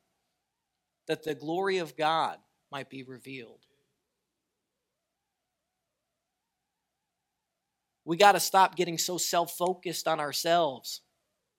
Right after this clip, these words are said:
and start looking at what is God doing, or what can God do through this event. He can take an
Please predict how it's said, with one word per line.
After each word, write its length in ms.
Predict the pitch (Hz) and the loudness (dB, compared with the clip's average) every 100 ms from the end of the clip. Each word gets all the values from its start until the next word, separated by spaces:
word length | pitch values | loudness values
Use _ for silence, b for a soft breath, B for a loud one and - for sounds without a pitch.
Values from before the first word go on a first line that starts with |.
| _ _ - | _ _ -6
and 80 | |
start 220 | - 180 170 | -2 0 0
looking 260 | 190 185 | 0 0
at 200 | 170 - _ _ _ _ _ _ _ | 0 -2 _ _ _ _ _ _ _
what 220 | - 190 247 | 2 6 8
is 140 | 196 | 6
God 340 | 185 190 185 | 4 4 4
doing, 400 | 151 180 170 113 - _ | 2 0 0 -6 -14 _
or 140 | 160 165 | 2 8
what 300 | 190 - - | 10 8 6
can 360 | 214 208 196 | 2 4 4
God 480 | 165 175 175 156 139 | 8 8 8 6 4
do 260 | 170 185 180 | -4 -4 -4
through 260 | - 170 | -4 -4
this 400 | 156 160 160 - - | 0 2 2 -2 -4
event. 420 | 151 139 147 120 - _ _ _ _ _ - - - | -4 2 0 0 -8 _ _ _ _ _ -20 -12 -2
He 100 | 202 | 0
can 140 | 208 | 0
take 240 | 185 190 | 2 2
an 100 | 175 | 2